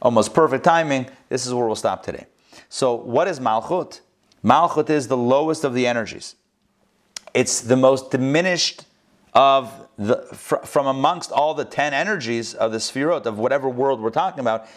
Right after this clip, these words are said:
it's the lowest. The light is the most diminished. It's the most relatable to the next world, the next limited, more finite world beneath it. It's the interface. It's the bridge between infinite and finite.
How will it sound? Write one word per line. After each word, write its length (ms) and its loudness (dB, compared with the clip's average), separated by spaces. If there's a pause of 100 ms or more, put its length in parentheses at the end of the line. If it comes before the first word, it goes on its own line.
(160)
it's 200 -4
the 120 0
lowest. 500 -2
The 80 -4
light 260 0
is 100 -4
the 80 -4
most 220 -2
diminished. 440 -6 (220)
It's 160 -4
the 120 -2
most 600 -4 (420)
relatable 800 4
to 220 0
the 120 -6
next 380 -4
world, 320 -2
the 80 -4
next 300 -8 (280)
limited, 760 -2
more 220 0
finite 480 -2
world 300 0
beneath 360 -6
it. 200 -6 (340)
It's 280 -2
the 200 -2
interface. 1000 -4
It's 200 -4
the 100 -2
bridge 460 -2
between 420 -4
infinite 520 -4
and 160 -4
finite. 480 -2